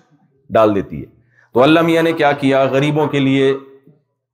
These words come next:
بلکہ امیروں کے لیے بھی، انسانوں کے لیے اللہ نے کیا کہا کہ بھائی دمبا پکانے کے لیے تمہیں جانا پڑے گا کوکنگ آئل کے لیے ادھر ادھر، نہ، نہ، نہ، نہ، اس کے پیچھے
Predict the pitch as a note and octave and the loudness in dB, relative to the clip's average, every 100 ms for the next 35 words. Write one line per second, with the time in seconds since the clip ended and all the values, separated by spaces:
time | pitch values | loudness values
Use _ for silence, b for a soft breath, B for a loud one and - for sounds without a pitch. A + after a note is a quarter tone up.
0 | _ _ _ _ _ _ _ _ A#2+ C#3+ | _ _ _ _ _ _ _ _ 2 2
1 | D3+ D#3 E3 E3+ E3 D#3 C#3 C3+ C#3+ C3+ | 4 2 2 2 0 -2 0 0 0 -2
2 | C3 D3 D#3 D#3+ C#3+ C3+ C3 C3 - D3+ | 0 0 0 0 0 0 0 0 0 2
3 | E3 D#3 C#3 C#3+ C#3+ C#3 C3+ C3 C3 B2 | 2 2 -2 -2 -2 -2 0 -2 -2 -4
4 | D3+ B2+ C#3+ E3 E3 D#3+ D3 D3 C#3 D3 | -6 -6 -8 -4 -2 -2 -2 -2 0 -2
5 | C#3 C3 C3 C3 D3 E3 E3 D#3+ C#3 C3 | -2 -2 0 -2 -4 -2 0 0 0 0
6 | C3+ C#3+ C#3 C3+ C3 C3 C3+ C3+ C3 - | 0 -2 -2 0 0 0 0 0 -4 -8
7 | - C3 C#3 C3 C3 C3+ C#3 C3+ C3 C3 | -12 -6 -4 0 0 0 -2 -4 -2 0
8 | C3 C3+ C3+ C3+ B2+ D#3 D3 C#3 C3+ C3+ | 2 2 0 -2 0 0 0 -2 -2 -2
9 | C3+ C3+ C3+ C#3+ - D#3 D3 C#3 D#3 | -2 -2 -4 -6 -6 -8 -6 -4 -4